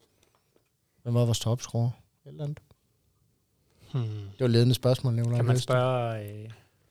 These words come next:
Speaker 2: var det før eller efter mesterskabet i fjorten?
Speaker 1: Det var før.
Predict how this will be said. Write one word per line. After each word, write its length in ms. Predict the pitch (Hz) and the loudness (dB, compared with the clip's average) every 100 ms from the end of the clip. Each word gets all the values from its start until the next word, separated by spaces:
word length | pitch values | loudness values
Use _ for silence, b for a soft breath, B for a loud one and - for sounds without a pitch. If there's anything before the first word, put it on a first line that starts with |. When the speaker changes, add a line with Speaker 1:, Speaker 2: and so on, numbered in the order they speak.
| _ - | _ -10
Speaker 2:
var 80 | 117 | -8
det 120 | 110 | -6
før 220 | - 135 | -2 0
eller 140 | 117 | 0
efter 180 | 123 - | -4 -4
mesterskabet 520 | 123 - - 117 110 | -6 -6 -6 -6 -6
i 360 | 110 110 113 113 - _ | -6 -8 -8 -12 -18 _
fjorten? 340 | - 131 131 - _ _ _ _ _ _ _ _ _ - | -10 -8 -10 -14 _ _ _ _ _ _ _ _ _ -6
Speaker 1:
Det 20 | |
var 60 | |
før. 260 | - 110 | -4 -2